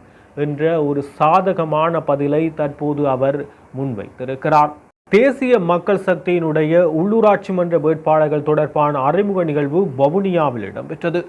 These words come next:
இதன்போது தேசிய மக்கள் சக்தியினுடைய அமைச்சரும் முக்கியஸ்தருமான பிமல் ரத்நாயக்க அங்கு வருகை தந்திருந்த நிலையில் ஊடகவியலாளர்கள் எழுப்பிய கேள்வி ஒன்றுக்கு பதில் வழங்கும் போது அவர்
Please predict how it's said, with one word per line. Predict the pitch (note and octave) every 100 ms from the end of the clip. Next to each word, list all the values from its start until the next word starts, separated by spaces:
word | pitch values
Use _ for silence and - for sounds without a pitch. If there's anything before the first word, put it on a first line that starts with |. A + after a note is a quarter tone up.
| - - - -
இதன்போது | A3+ B3 A#3 A3+ A#3
தேசிய | G#3+ G3+ G3
மக்கள் | F3 E3 F3 E3
சக்தியினுடைய | D#3 E3 D#3+ D#3
அமைச்சரும் | D#3 D3 D#3+ D#3 D#3+ E3
முக்கியஸ்தருமான | D3+ - E3 E3 D3+ D3 C#3+ D#3 F#3
பிமல் | F#3 G3 G#3+
ரத்நாயக்க | F#3+ D#3+ D#3 D3+ C#3+ C#3 G3
அங்கு | E3 D3
வருகை | C#3+ D#3+ F3
தந்திருந்த | D#3+ D3 D3 C#3 C#3
நிலையில் | C3+ C3+ C#3 F3 D3 D#3+
ஊடகவியலாளர்கள் | G3+ G#3 F#3 E3+ D#3 D3 C#3+ C#3 C#3
எழுப்பிய | C#3 C#3+ C#3+ C3+
கேள்வி | - F#3+ G3+ E3+
ஒன்றுக்கு | D#3 C#3 C#3 C#3+
பதில் | C#3+ D3+
வழங்கும் | D3 C#3 C3+ C3 C3
போது | C3 F#3
அவர் | F3 C#3